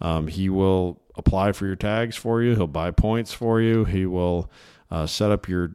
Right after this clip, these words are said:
your travel itinerary, your, you know, get your flights figured out, get your hotel stays. He'll do it all.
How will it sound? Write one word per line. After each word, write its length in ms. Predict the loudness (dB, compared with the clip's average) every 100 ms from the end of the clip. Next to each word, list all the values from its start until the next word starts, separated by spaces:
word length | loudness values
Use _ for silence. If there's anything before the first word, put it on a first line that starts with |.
| _
your 180 | -10 -10
travel 440 | -4 0 2 2
itinerary, 960 | 0 0 0 2 4 4 2 2 0 -4
your, 440 | -6 -6 -6 -8 -12 _ -16
you 300 | -14 -12 -10
know, 220 | -10 -14 -12
get 160 | -10
your 80 | -10
flights 640 | -8 0 2 2 -2 -10 -12 _ _ -4
figured 260 | 0 2
out, 400 | 4 2 0 -4
get 260 | -8 -8 -8
your 440 | -6 -4 -4 -6 -12 -8
hotel 460 | -8 -6 -2 0 0
stays. 480 | 0 0 2 2
He'll 100 | 0
do 380 | -2 0 4 6
it 80 | 6
all. 360 | 4 2 -8